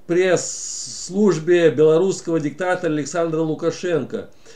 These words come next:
Судя по снимку, это З Р К С триста упала в поле. Вот она лежит, сейчас я вам покажу подробнее фотографии. Видите, как раз в поле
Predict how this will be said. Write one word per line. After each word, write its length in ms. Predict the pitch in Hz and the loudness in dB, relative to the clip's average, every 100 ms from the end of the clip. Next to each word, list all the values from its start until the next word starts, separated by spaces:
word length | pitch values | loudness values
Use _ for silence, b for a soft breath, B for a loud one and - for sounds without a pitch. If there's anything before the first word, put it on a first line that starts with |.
| B B | B B
Судя 500 | - 214 214 196 175 | -4 0 4 4 4
по 180 | 175 170 | 2 -2
снимку, 640 | - 208 214 175 170 156 | 0 0 2 2 4 4
это 540 | 139 165 165 180 165 139 | 4 0 2 2 2 2
З 120 | 127 | 0
Р 140 | 165 151 | 0 0
К 400 | 190 185 180 165 | 0 0 2 -2
С 80 | |
триста 400 | - 196 180 - | -4 -4 -4 -2
упала 400 | 151 - 175 175 | -4 -2 0 2
в 120 | 160 - | 0 0
поле. 500 | 180 175 139 113 95 - b b b b - | 0 2 2 0 -4 -16 b b b b -6
Вот 280 | 180 185 | 0 0
она 260 | 170 160 151 | 2 2 2
лежит, 380 | 147 143 202 180 | 2 0 0 -2
сейчас 260 | 185 165 | -2 -2
я 80 | 165 | -2
вам 140 | 151 143 | -2 -2
покажу 400 | 151 170 147 165 | -4 -2 -2 -2
подробнее 680 | 147 143 185 170 147 139 | -2 -2 -2 -2 -2 -4
фотографии. 560 | - 143 147 175 165 135 | -6 -6 -4 -2 -2 -4
Видите, 420 | 135 156 127 127 | -4 -2 -2 -4
как 140 | 120 | -10
раз 320 | 135 143 127 - | -8 -6 -6 -10
в 60 | |
поле 500 | - 165 147 127 107 | -2 2 2 0 -4